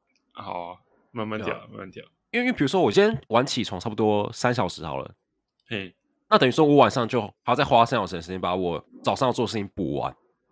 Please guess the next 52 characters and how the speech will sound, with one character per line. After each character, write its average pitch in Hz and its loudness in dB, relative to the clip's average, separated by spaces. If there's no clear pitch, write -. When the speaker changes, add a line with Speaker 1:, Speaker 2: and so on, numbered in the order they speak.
Speaker 1:
对。 - -6
Speaker 2:
这 196 2
是 185 0
导 165 6
致 139 0
我 98 0
为 120 -2
什 113 -8
么 87 -10
会 92 -4
越 160 6
睡 131 2
越 147 8
晚 95 6
的 76 -6
原 73 -6
因。 69 -16
Speaker 1:
<laughs> 170 2
Speaker 2:
因 254 2
为 240 8
我 196 8
早 127 8
上 180 6
少 110 4
了 101 0
三 143 2
小 135 4
时 104 -6
的 95 -2
做 - 2
事 135 0
情 92 -8
的 78 -10
时 80 -8
间， 73 -10
所 226 8
以 - 12
我 131 8
就 180 6
要 170 10
晚 131 6
上 147 2
再 135 4
花 135 6
三 139 0
小 - 0
时 107 -4
把 95 2
它 - -6
补 85 -6
回 78 -4
来。 53 -6